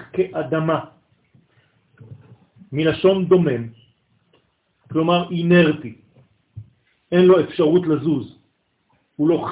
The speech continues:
חי, אין לו תנועה. ככתוב, כל משפחות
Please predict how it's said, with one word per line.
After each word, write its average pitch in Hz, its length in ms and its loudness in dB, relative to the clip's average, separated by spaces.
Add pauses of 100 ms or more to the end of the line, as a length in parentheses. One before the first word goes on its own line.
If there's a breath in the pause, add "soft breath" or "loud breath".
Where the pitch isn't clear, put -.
(100)
חי, 151 360 0
אין 170 100 -4
לו 165 180 -4
תנועה. 156 440 -6 (800)
ככתוב, 175 720 -2
כל 226 380 4 (100)
משפחות 170 680 -4